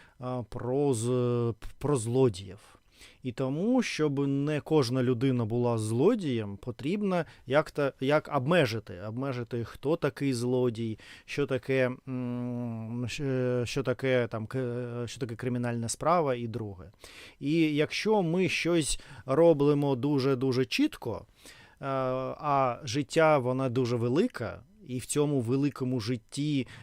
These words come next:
дуже чіткі речі, вони дуже-дуже, ну, н-, не завжди працюють. І там ми бачимо дуже велику кількість ісключень. І в Кримінальному кодексі також є дуже велика кількість ісключень, що з,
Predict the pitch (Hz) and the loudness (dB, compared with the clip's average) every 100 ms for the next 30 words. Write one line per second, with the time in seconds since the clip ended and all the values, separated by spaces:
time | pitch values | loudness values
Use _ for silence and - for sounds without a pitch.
0 | - 120 127 139 120 131 - - 139 - | -12 -4 0 2 2 0 -2 -4 -4 -4
1 | 131 131 190 233 - 123 127 131 147 170 | -2 2 2 0 0 0 0 -2 -2 -2
2 | 180 120 151 151 151 131 139 147 143 139 | -4 0 0 0 0 0 -2 -2 -2 0
3 | 139 151 127 127 139 139 131 127 123 127 | 0 -2 0 -2 -2 -4 -4 -4 -4 -4
4 | 151 151 160 117 160 175 143 135 - 135 | -6 -2 0 2 4 4 2 -2 -2 -4
5 | - - 98 - - _ _ _ _ _ | -4 -8 -10 -14 -20 _ _ _ _ _
6 | - - _ 143 147 - 208 240 202 143 | -20 -20 _ -4 0 2 4 4 2 0
7 | 156 185 135 170 180 160 143 131 110 160 | 0 0 2 0 0 -2 -2 -2 0 2
8 | 175 151 147 135 131 120 113 127 143 151 | 2 2 0 0 -2 -2 0 0 0 0
9 | 131 127 123 113 - 135 - 123 - 123 | 0 2 0 -2 -4 -4 -2 -6 -4 -8
10 | - 110 - - - _ _ _ _ _ | -8 -10 -10 -14 -16 _ _ _ _ _
11 | - - 135 135 147 151 151 147 139 135 | -20 -8 -4 -2 0 -2 0 0 -2 -2
12 | 196 254 247 - 196 190 127 180 185 117 | -2 0 0 0 0 0 -2 -2 -2 -4
13 | 110 139 131 113 117 117 110 113 120 113 | -2 0 0 0 -2 -2 -2 0 0 0
14 | 117 - 110 123 - 117 202 233 147 - | -6 -6 -6 -6 -8 -6 -4 -4 -4 -2
15 | 175 202 - | 0 0 0